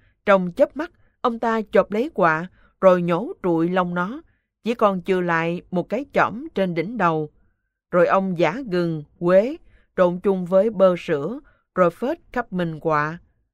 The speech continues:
"Đó là để phạt tội mày làm hư bữa ăn của chủ tao, khiến tao phải đổ đi." Ông ta bảo thế, rồi ném nó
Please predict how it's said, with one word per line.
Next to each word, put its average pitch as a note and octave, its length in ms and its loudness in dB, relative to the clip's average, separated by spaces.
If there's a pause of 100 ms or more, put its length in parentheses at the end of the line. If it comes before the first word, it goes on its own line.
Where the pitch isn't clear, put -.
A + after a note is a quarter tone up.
(340)
"Đó G#3 80 4
là A#3 140 2
để E3+ 280 2
phạt F#3 380 -2
tội E3+ 200 0
mày F3 360 -2
làm F3 280 -2
hư A#3 180 -2
bữa F#3+ 160 -2
ăn G3 320 -4
của G3 100 -4
chủ G3 360 -6
tao, F#3+ 320 -2 (300)
khiến A#3 240 -4
tao F#3 240 0
phải G3 160 -4
đổ F3+ 280 -2
đi." G3+ 260 -4 (640)
Ông G3 140 -4
ta F#3 160 0
bảo E3 240 2
thế, G3+ 360 0 (260)
rồi E3 360 2
ném G#3+ 300 -4
nó A3+ 260 -6